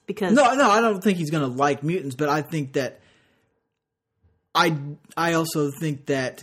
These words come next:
Speaker 2: he doesn't wanna see somebody turning mutants into weapons, which is what Doctor Campbell, I think he's gonna be, like, the only person who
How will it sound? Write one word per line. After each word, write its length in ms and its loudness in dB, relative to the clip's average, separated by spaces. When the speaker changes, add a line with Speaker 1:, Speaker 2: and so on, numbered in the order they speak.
Speaker 2:
he 180 -2
doesn't 320 0
wanna 220 -4
see 220 -4
somebody 580 -4
turning 420 -4
mutants 380 -6
into 360 -6
weapons, 600 -6
which 200 -2
is 80 -4
what 220 -4
Doctor 300 -4
Campbell, 260 -6
I 140 0
think 320 0
he's 220 2
gonna 180 4
be, 80 2
like, 220 0
the 120 -2
only 180 -4
person 340 -6
who 400 -2